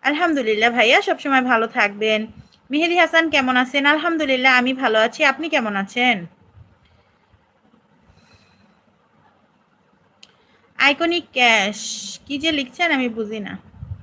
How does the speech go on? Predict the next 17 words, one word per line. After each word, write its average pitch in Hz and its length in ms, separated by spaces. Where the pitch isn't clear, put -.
ইমরান 320 340
হোসেন, 359 300
"আমার 269 280
ব্লু 294 340
দিয়া 294 220
দেন 233 280
প্লিজ, 220 300
প্লিজ, 196 280
প্লিজ।" 160 220
আহ, 190 360
ইসমাইল 277 480
সোনিয়া, 254 520
"আপু 311 360
হেনা 254 420
কোথায়? 254 340
হেনা 247 280
কে? 214 340